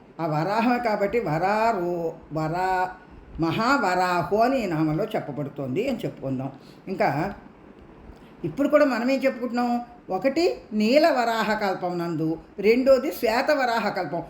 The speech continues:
ఇప్పుడు మనం ఉన్నది శ్వేత వరాహ కల్పం, అందుకనే మనం మ్, సంకల్పంలో శ్వేతహార-, శ్వేతవరాహ కల్పే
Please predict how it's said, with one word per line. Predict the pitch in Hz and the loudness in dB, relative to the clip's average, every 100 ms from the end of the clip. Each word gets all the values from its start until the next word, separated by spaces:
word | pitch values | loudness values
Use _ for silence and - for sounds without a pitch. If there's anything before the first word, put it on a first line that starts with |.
| - | -12
ఇప్పుడు | 202 302 302 | -6 0 4
మనం | 294 277 | 4 4
ఉన్నది | 269 285 311 | 2 2 2
శ్వేత | - - 269 262 247 | -2 -4 0 0 0
వరాహ | 226 208 208 | 0 0 0
కల్పం, | 202 190 185 175 - - | -2 -4 -4 -6 -6 -6
అందుకనే | 208 233 254 | 0 0 0
మనం | 214 226 302 - - - - - | -2 -2 -4 -6 -18 -20 -20 -14
మ్, | 196 185 175 | -10 -8 -6
సంకల్పంలో | 196 208 226 208 175 220 330 - | -4 0 0 0 0 0 -2 -2
శ్వేతహార-, | 202 175 190 160 175 196 165 | -2 0 2 2 0 -2 -6
శ్వేతవరాహ | 156 185 180 180 175 175 | -4 -2 -2 -2 0 0
కల్పే | 180 175 185 170 180 | 0 -2 -2 0 -2